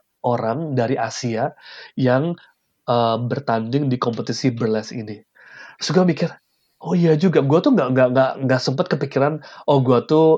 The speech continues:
orang dari Indonesia, gue mau mewakili negara <laughs> gue," gitu, atau mewakili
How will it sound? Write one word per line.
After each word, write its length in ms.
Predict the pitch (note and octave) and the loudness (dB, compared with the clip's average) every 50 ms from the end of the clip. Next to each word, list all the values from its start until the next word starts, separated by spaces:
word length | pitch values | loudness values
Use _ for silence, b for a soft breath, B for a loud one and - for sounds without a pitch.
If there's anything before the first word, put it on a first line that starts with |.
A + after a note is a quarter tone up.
| B B B B | B B B B
orang 300 | - C3 B2+ B2+ A#2+ B2 | -4 -2 0 0 0 0
dari 200 | B2+ A#2+ A#2+ B2 | 0 0 0 0
Indonesia, 440 | A#2+ A#2+ A#2 A#2 A2+ - C#3 C3+ D3 D3+ | 0 -2 -2 -4 -2 0 0 2 2 2
gue 220 | C#3 B2 C3+ C#3+ | 2 2 2 0
mau 440 | D3 C#3 B2+ A#2+ A#2+ A#2 A#2+ A#2+ A#2+ B B B - | 2 2 2 2 2 2 2 0 -4 B B B -8
mewakili 840 | B2+ B2 B2 A#2+ A#2 - - - B2+ B2 A#2+ A#2+ A#2 A#2 A#2 A#2 A#2 | -4 -2 -2 -2 -2 -4 -4 -2 0 0 2 2 0 0 0 -2 -2
negara 360 | A#2+ B2 A#2+ B2 A#2+ A#2+ - - | -2 -2 -2 -2 -2 -2 -4 -8
<laughs> 40 | - - - | -8 -4 2
gue," 140 | - C#3 C#3 C3+ D3+ F3 D3+ | 4 4 4 6 4 4 2
gitu, 180 | C#3 C3+ D3+ | 2 4 4
atau 280 | C#3+ C3+ - B2+ A#2+ A#2+ | 2 2 2 2 0 0
mewakili 640 | A#2+ A#2 A#2 A#2 A2+ - - B2+ A#2+ A#2+ A#2 A#2 | 0 0 -2 -2 -2 -2 -2 -2 0 0 0 -2